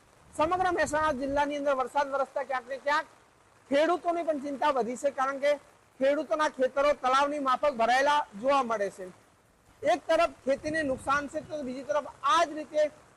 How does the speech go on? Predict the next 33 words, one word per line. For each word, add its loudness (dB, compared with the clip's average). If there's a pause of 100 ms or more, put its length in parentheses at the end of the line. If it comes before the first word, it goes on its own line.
(100)
હાઈવે 4
ઉપર 2
વરસાદ -2
વરસતા 0
ક્યાંક -6
ને -10
ક્યાંક -2 (440)
વાહન 2
ચાલકોમાં 0
પરેશાન -2
બન્યા -2
છે. -6 (600)
લગાતાર 2
વરસાદનું 0
આગમન -4
થઈ -4
રહ્યું -4
છે 0 (340)
અને 0
વરસાદનું 0
આગમનના -2
સાથે 0 (400)
જલભરાવની 2
પરિસ્થિતિ -2
પણ -4
ઊભી -2
થઈ 2
છે. -8 (420)
નગરપાલિકા 2 (160)
હોય 4
કે -2
પછી -2
પંચાયત -2